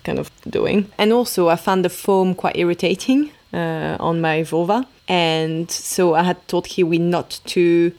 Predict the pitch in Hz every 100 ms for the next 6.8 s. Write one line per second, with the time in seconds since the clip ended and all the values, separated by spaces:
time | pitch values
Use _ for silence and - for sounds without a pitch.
0 | - 196 190 190 170 185 208 165 160 170
1 | 175 165 - 165 190 202 175 165 160 160
2 | - - 160 160 - 160 - 170 180 -
3 | - 170 165 180 170 - - - - 165
4 | 160 - 170 165 147 156 - 202 - 156
5 | 156 160 165 165 170 - 208 196 185 170
6 | - - - 185 180 175 175